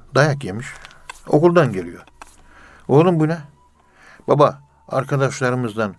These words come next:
bir tanesi Allah'a küfür etti. Dayanamadım, onu dövdüm." diyor. "O da beni dövdü." diyor. "Oğlum bak, senin yüzünden öğretmen azar.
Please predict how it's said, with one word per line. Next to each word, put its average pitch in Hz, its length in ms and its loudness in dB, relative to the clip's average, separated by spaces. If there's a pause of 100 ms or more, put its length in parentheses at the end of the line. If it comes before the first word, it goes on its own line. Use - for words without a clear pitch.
(380)
bir 131 160 -2
tanesi 113 540 -2
Allah'a 135 480 2
küfür 113 220 -8
etti. 110 440 -6 (420)
Dayanamadım, 135 520 4
onu 131 180 -2
dövdüm." 98 320 -2
diyor. 65 220 -20 (680)
"O 135 220 4
da 139 120 6
beni 131 220 2
dövdü." 104 320 -2
diyor. - 200 -20 (1200)
"Oğlum 117 340 0
bak, - 220 -6
senin 120 260 -4
yüzünden 117 360 -4
öğretmen 107 480 0
azar. 101 360 0